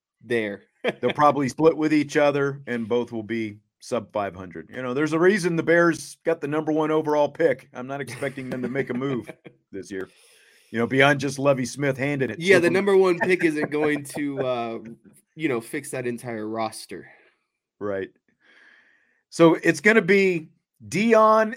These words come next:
Speaker 2: and Colorado against T C U in Fox's first big noon kickoff game of the season, September second. Scale of one to ten, how much does it move the needle for you?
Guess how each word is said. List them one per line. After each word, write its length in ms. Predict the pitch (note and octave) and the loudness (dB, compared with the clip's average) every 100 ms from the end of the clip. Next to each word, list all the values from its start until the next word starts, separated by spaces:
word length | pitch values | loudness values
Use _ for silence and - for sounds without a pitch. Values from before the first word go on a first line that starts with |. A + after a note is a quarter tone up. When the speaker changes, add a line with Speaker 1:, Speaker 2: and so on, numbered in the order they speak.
| - | -4
Speaker 2:
and 200 | D3 C#3 | -4 -2
Colorado 1000 | D#3+ F3+ F3+ D#3+ D#3+ E3+ D3 A2 G#2+ A#2 | 4 6 6 4 4 4 2 2 0 -2
against 460 | A#2+ A#2+ C3 B2 - | -6 -6 -6 -8 -12
T 240 | - G3+ | -8 -6
C 220 | E3+ F3 | -6 -6
U 420 | D#3+ D3+ E3 C#3 | -6 2 2 2
in 220 | A2+ A2 G#2 | -2 -8 -8
Fox's 600 | - D3+ D3+ - C3+ A2+ | -2 0 0 -4 -8 -6
first 380 | - E3 D3+ - G2+ | -2 -2 -2 -10 -6
big 240 | B2 E3 D#3 | -2 -2 -4
noon 260 | D#3+ D3 | -6 -6
kickoff 540 | C#3+ E3 D#3+ C3 A2 - | -6 -8 -2 -2 -2 -4
game 340 | G#2+ G#2 F2+ E2+ - | -8 -6 -8 -14 -12
of 80 | G#2+ | -8
the 80 | G2+ | -8
season, 420 | - A#2 F2+ E2+ | -6 -6 -6 -10
September 580 | - C3 - C#3+ C#3 B2+ | -8 -8 -6 -8 -4 -6
second. 560 | - - D3 C#3 A2 - | -8 -4 -2 -2 -8 -10
Scale 320 | - D3+ D3+ | -6 -2 -2
of 80 | C#3+ | -2
one 140 | D3+ | -4
to 40 | C3 | -6
ten, 440 | - D3 C#3 G2+ _ _ _ _ | -8 -4 -4 -4 _ _ _ _
how 80 | B2+ | -8
much 200 | C#3 C#3 | -6 -6
does 160 | C3+ A#2+ | -6 -6
it 100 | A2+ | -4
move 180 | C#3 A#2+ | -6 -6
the 60 | |
needle 260 | A2 A#2+ A#2 | -4 -2 -4
for 260 | - F#2+ | -6 -8
you? 120 | D#2 | -8